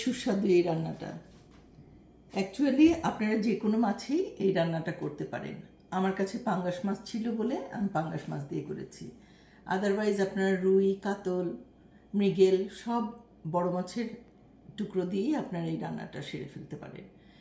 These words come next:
খেতে কিন্তু খুব ভালো হয়, আপনারা চেষ্টা করে দেখুন।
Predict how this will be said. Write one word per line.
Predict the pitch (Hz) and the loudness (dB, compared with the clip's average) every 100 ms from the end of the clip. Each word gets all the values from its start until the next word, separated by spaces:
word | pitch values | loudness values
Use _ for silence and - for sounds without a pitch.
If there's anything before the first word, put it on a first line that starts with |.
| - - | -20 -10
খেতে | 247 240 220 | -4 -2 0
কিন্তু | 285 311 - | 2 2 0
খুব | - 247 175 | 0 -2 -2
ভালো | 165 143 | -6 -8
হয়, | - 170 - - - - - - - - - - | -12 -14 -16 -20 -20 -20 -20 -20 -20 -20 -10 -6
আপনারা | 175 208 202 190 | -2 0 0 0
চেষ্টা | 185 202 190 | -2 -2 0
করে | 190 196 | 0 2
দেখুন। | 190 - 359 | 0 -2 -4